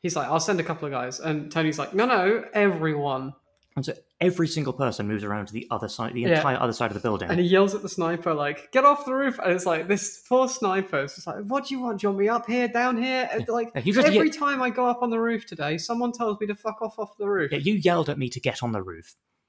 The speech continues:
Speaker 2: Now, frankly, n-, you know, <laughs> with, with all this confusion and yelling, no wonder the snipers are unstable.
Speaker 1: Yeah. Uh.
Speaker 2: Uh, so they, literally everyone goes.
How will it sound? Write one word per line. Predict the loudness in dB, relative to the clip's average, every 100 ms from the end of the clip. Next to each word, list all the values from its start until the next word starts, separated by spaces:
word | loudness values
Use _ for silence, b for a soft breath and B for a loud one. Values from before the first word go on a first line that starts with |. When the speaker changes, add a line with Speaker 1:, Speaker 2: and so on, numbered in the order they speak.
| -4
Speaker 2:
Now, | -2 -2 -6 b b _ -16
frankly, | -6 -6 -4 -6 -8 _ _ _ _ -10
n-, | -8
you | -6 -6 -4
know, | 0
<laughs> | 0 2
with, | 2 2
with | 0
all | 0
this | -2
confusion | -6 -4 -4 -4
and | -4
yelling, | -2 -2 -4 -4
no | -4 -4
wonder | 0 0 0 -2
the | -4
snipers | -4 -4 -2
are | -2 -2
unstable. | 2 4
Speaker 1:
Yeah. | 4 4 0 -4 -14 _ B B B B B B B -6
Uh. | -2 0 -2 -4 -8 B -12
Speaker 2:
Uh, | -8 -8
so | -6 -6
they, | -4 -6 -2
literally | 2 2 0 -4 -4 -4
everyone | -4 -6 -8
goes. | -10 -14 -16